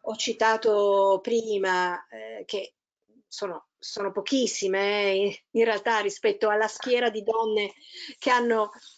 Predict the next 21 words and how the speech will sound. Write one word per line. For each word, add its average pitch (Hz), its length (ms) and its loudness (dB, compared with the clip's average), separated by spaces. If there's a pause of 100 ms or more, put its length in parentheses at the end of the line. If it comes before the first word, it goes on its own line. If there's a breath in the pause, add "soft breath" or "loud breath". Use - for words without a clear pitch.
che 240 140 -2
hanno 240 160 4
frequentato 233 580 2
le 233 100 4
montagne 220 840 2
nel, 208 420 -2
nel, 208 240 -2 (680)
nella 208 240 -2
seconda, 214 960 2 (760)
negli 240 180 0
ultimi 285 340 4
vent'anni 226 960 2
del, 214 360 0
dell'Ottocento, 214 1160 -2 (480 loud breath)
però, 311 340 6 (240)
eh, 220 200 -6
loro 262 300 6
erano, 226 640 2 (180)
<clears throat> - 0 -
intanto 220 840 -6
erano 196 1080 -4